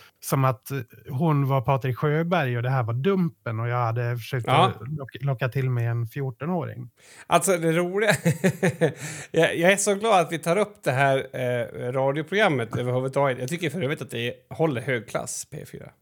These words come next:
Speaker 2: Tycker det är bra.
Speaker 1: Ja.
Speaker 2: Men,
Speaker 1: Ja, ja.
Speaker 2: men de har också en, en, en reporter som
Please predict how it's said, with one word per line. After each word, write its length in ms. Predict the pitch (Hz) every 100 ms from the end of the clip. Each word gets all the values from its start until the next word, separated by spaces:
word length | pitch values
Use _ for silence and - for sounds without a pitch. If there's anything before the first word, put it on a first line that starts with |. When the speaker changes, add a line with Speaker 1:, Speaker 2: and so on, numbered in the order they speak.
| -
Speaker 2:
Tycker 140 | 139
det 40 | 120
är 80 |
bra. 100 | 131 -
Speaker 1:
Ja. 60 | - - -
Speaker 2:
Men, 160 | 156 165
Speaker 1:
Ja, 220 | 208 254
ja. 120 | 147
Speaker 2:
men 300 | 143 165 165 - -
de 180 | 165 175
har 100 | 175
också 260 | 170 - 214
en, 280 | 180 165 -
en, 340 | 151 151 147
en 200 | - 139
reporter 840 | 143 143 226 247 - - 113 110 117
som 460 | - 123 131 151